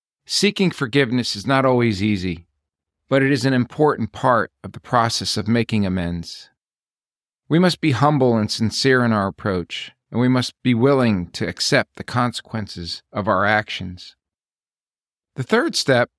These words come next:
is to make restitution. Restitution means making things right as far as possible. This may involve making financial restitution or taking actions to repair relationships that were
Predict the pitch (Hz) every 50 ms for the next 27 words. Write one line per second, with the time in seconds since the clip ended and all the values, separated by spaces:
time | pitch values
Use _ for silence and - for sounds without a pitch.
0 | _ _ _ _ _ - 123 - - 143 151 156 165 - - 143 151 151 - -
1 | - - - - 160 156 - - - 117 98 87 95 - _ _ _ _ _ _
2 | _ _ _ _ _ _ _ _ _ _ _ _ _ - 143 160 160 - - -
3 | - 175 170 147 - - 139 131 127 131 127 123 117 113 - - 120 135 135 131
4 | - 139 127 120 - - _ - 139 139 135 123 98 98 107 120 117 117 110 101
5 | - - - - - - - - 123 117 117 113 110 98 - - - 107 104 104
6 | - - - 101 90 98 92 90 - _ _ _ _ _ _ _ _ _ _ _
7 | _ _ _ _ _ _ _ _ _ _ _ _ _ _ _ _ _ _ - 135
8 | - - 160 170 165 160 156 120 135 139 139 135 117 127 131 123 - - 120 104
9 | - 113 123 120 117 117 131 135 135 - - 117 101 101 95 95 - - - -
10 | - 110 98 - - - 87 85 87 - _ _ _ _ _ _ _ _ _ _
11 | - 139 120 - 170 156 - 147 147 135 107 127 143 143 - - - 110 104 95
12 | 90 - - 101 90 101 101 - - 143 135 127 120 113 107 110 120 127 120 -
13 | 98 - - 98 90 - - - - 90 78 - 104 101 95